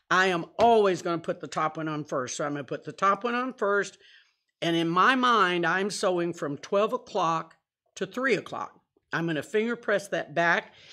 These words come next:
and I, I don't know, somebody came in here and stole my other flying geese unit. I don't know where it is, but anyway, I would put the second one on,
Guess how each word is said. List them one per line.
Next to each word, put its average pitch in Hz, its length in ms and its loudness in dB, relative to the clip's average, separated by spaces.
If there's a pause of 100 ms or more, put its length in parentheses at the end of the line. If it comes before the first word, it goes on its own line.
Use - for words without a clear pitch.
(180)
and 190 240 2 (240)
I, 190 180 -6
I - 60 -8
don't 214 260 -8
know, 165 160 -2
somebody 247 440 -6
came 175 240 -4
in 151 100 -4
here 156 120 -6
and 127 80 -12
stole 180 440 0
my 143 300 -4
other 143 240 -4
flying 143 340 -8
geese 135 300 -10
unit. 127 200 -10
I 143 100 -6
don't - 120 -12
know 139 160 -8
where 147 140 -8
it 131 120 -10
is, 127 240 -10
but - 280 -18
anyway, 127 420 -8 (380)
I 202 100 6
would 214 160 6
put 226 220 6
the 180 80 -4
second 262 500 2
one 165 200 -2
on, 156 420 -2